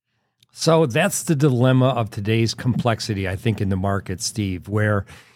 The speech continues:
you have this, uh, situation, if you will, of, uh, some abundance maybe in Brazil and some abundance with,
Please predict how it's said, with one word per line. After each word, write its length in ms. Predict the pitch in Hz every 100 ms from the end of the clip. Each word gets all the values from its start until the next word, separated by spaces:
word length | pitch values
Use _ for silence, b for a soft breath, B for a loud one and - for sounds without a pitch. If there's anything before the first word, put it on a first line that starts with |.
| B
you 200 | 123 139
have 640 | 110 127 143 147 151 123 101
this, 400 | 131 - - 127
uh, 140 | 117
situation, 960 | - 165 - 139 123 135 123 143 135
if 160 | 127 113
you 120 | 123
will, 420 | 117 120 120 123
of, 240 | 120 110 90 b b b -
uh, 420 | 107 104 104 107
some 420 | 92 - 160 156
abundance 600 | 147 127 139 143 147 127
maybe 340 | 139 131 127 131
in 100 | 123
Brazil 560 | 127 110 101 123 131
and 120 | 127 110
some 240 | 123 123
abundance 680 | 120 117 120 123 123 110 -
with, 260 | 117 -